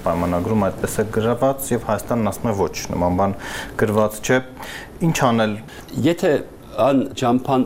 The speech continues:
Speaker 2: բացվի, կամ թուրանական ջամփան պիտի լա, կամ ռուսական ջամփան պիտի լա, անգազատ բան մի չկա, և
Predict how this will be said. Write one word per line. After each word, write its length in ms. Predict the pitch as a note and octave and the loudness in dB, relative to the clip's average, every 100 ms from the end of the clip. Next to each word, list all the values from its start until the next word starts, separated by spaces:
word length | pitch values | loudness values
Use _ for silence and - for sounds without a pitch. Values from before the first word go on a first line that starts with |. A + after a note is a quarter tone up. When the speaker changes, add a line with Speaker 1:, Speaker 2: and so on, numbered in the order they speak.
| - A#2 | 0 -4
Speaker 2:
բացվի, 420 | - - B2+ C3 - - - B2 | -4 -2 2 2 0 -8 -6 0
կամ 240 | C3+ C3 - - - | 2 2 0 -12 -2
թուրանական 580 | C#3 C3 B2+ A#2+ C#3 C3 B2 | 2 2 2 2 2 2 0
ջամփան 400 | G2 - G#2+ F#2+ | -2 -2 -2 -2
պիտի 180 | F#2+ G2 A2+ | -2 0 2
լա, 80 | C#3 C3+ | 2 2
կամ 160 | C3 - - - | 2 2 -4 -2
ռուսական 480 | A2+ C3+ A#2 A#2+ - - - G#2 | 0 2 2 2 0 -4 -8 -4
ջամփան 500 | A2 F#2 G#2+ E2 - | 0 0 0 -2 -2
պիտի 180 | - D#2+ | -2 -2
լա, 140 | - G#2 | 0 0
անգազատ 340 | A2+ G#2+ - | 2 0 -2
բան 220 | A2+ G#2+ F#2 | -2 0 -2
մի 100 | G2 | -2
չկա, 300 | - C#3 C#3+ | 0 2 4
և 160 | D3 | 2